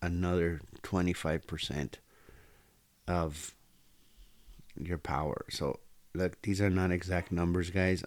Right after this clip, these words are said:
I'm just doing this to keep the math really simple so you guys could understand what I'm trying to say. Okay? So,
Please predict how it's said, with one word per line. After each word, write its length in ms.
I'm 140
just 180
doing 220
this 140
to 80
keep 220
the 80
math 300
really 220
simple 400
so 160
you 80
guys 180
could 160
understand 460
what 100
I'm 60
trying 200
to 80
say. 240
Okay? 320
So, 300